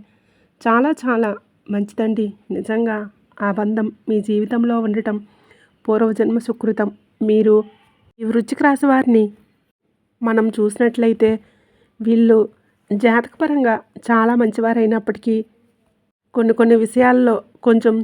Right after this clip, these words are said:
తొందరపాటు అనేది, కొంచెం పొరపాటు నిర్ణయాలు అనేవి తీసుకుంటారు. అన్ని విషయాల్లో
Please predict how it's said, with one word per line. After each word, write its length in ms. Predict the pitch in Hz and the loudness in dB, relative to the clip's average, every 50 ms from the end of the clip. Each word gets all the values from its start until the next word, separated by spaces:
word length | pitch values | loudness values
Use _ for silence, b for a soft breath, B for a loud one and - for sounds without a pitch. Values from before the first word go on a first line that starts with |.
| 202 - | -4 -4
తొందరపాటు 540 | 220 220 214 254 262 247 277 269 262 277 269 254 | -4 -2 -2 -2 0 2 0 0 2 2 2 2
అనేది, 320 | 233 233 226 220 226 226 220 - _ _ _ - - | 4 4 4 4 2 0 -2 -2 _ _ _ -2 -2
కొంచెం 280 | 226 220 208 - 214 220 220 b b b b b b b b b - | 0 0 2 0 -2 -2 -2 b b b b b b b b b 0
పొరపాటు 480 | 214 220 247 240 294 302 294 294 277 240 - - _ - - 233 | 2 2 2 2 2 2 2 2 0 -2 -2 -2 _ -4 0 2
నిర్ణయాలు 440 | 220 208 208 214 233 240 240 240 226 | 4 4 4 4 4 4 4 2 4
అనేవి 320 | 226 226 226 220 214 214 220 214 - 226 | 4 4 4 4 2 2 0 0 -2 -4
తీసుకుంటారు. 600 | 214 208 - - 226 214 233 220 220 220 226 - - _ _ _ _ _ _ _ _ _ _ _ _ _ _ _ _ _ _ - | -6 -6 -2 -2 -2 0 2 2 2 2 2 0 -2 _ _ _ _ _ _ _ _ _ _ _ _ _ _ _ _ _ _ -8
అన్ని 300 | 214 233 254 269 302 302 294 294 | -4 0 2 2 2 2 0 -4
విషయాల్లో 480 | 294 - 302 277 277 269 262 262 254 | -4 -2 0 0 2 2 2 0 0